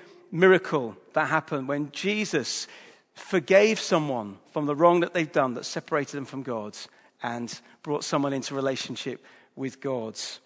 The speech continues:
Well, today we are looking at two more amazing encounters with Jesus,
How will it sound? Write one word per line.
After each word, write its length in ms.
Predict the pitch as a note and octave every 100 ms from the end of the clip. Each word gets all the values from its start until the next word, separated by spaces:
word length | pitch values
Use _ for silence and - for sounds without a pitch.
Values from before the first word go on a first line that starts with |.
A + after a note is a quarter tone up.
| _ _
Well, 200 | F#3 F#3
today 460 | - - A3 B3+ B3+
we 240 | F#3+ A#3+
are 80 | B3
looking 460 | A3 G3 F#3 E3 D#3 - -
at 220 | F#3 G3
two 320 | - - C4+ B3
more 340 | B3 C4+ G3
amazing 540 | F3+ G3 G#3 G3+ G#3
encounters 840 | G3+ F3 - D#3+ C#3 D3 C3+ - - - - - -
with 200 | D3 B2+
Jesus, 760 | - B3+ B3 B3+ B3 - -